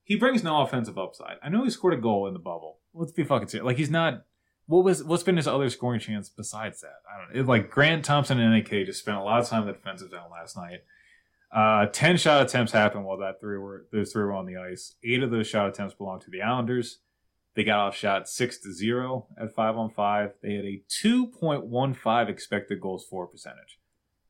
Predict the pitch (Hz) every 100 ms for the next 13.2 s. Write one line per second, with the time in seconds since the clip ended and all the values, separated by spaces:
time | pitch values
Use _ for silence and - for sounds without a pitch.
0 | _ _ - 127 151 160 160 160 151 143
1 | 160 110 98 - - _ _ _ _ _
2 | _ - 104 90 - _ _ _ _ _
3 | _ _ _ _ _ 120 113 - 123 85
4 | - - _ 147 139 123 160 165 - 151
5 | - 139 123 110 104 113 110 98 101 98
6 | 95 101 98 95 92 95 92 98 92 _
7 | 113 120 110 107 101 98 104 98 - 202
8 | 139 95 95 101 95 95 - 208 190 92
9 | 98 95 92 95 95 92 - - 113 90
10 | 85 87 _ _ - 202 - 220 196 196
11 | 175 185 156 143 - 143 139 143 143 139
12 | 135 139 139 117 117 139 90 - 107 98
13 | -